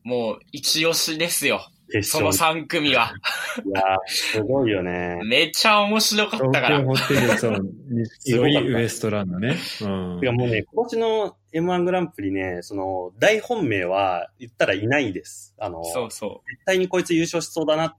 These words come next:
Speaker 2: てのは、去年とかだとそれこそ、ミルクボーイめっちゃ面白いとか、かまいたちラストイヤーだし、絶対行くだろうとかあったかもしれないけど、今年は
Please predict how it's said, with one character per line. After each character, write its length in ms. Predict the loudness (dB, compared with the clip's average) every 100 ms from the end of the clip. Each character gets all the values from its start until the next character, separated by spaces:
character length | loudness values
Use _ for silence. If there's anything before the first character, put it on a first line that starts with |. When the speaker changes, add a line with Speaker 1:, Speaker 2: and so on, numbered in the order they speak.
| _
Speaker 2:
て 60 | -8
の 120 | -2
は、 300 | -2 -2 -6 -6
去 100 | -2
年 140 | -2
と 80 | -2
か 60 |
だ 80 | -4
と 40 | -4
そ 80 |
れ 60 | -4
こ 80 | -2
そ、 340 | -2 -2 -4 _ _ _ _ _
ミ 80 | -2
ル 60 | 2
ク 80 | 2
ボ 60 |
ー 40 | 2
イ 20 |
め 100 | -2
っ 60 |
ち 100 | -2
ゃ 20 | -2
面 120 | 0
白 160 | 0
い 40 | -2
と 100 | -2
か、 180 | -4 -4
か 180 | -4
ま 120 | 0 0
い 60 |
た 80 | -2
ち 100 | -4
ラ 100 | -6
ス 80 | -4
ト 100 | -2
イ 40 |
ヤ 80 | 0
ー 20 |
だ 80 | -2
し、 200 | -4 -8
絶 180 | -8 -6
対 420 | -2 0 0 -2 -6 _ _
行 120 | -4
く 60 | 0
だ 100 | 0
ろ 120 | -2
う 40 |
と 100 | -6
か 280 | -4 -2 -2
あ 60 | -6
っ 60 | -6
た 100 | -6
か 60 |
も 80 | -8
し 80 | -6
れ 60 | -6
な 100 | -6
い 20 |
け 100 | -4
ど、 360 | -2 -4 -6 _ _ _ _ _ -10
今 100 | -4
年 200 | -2 2
は 460 | 4 4 2 -4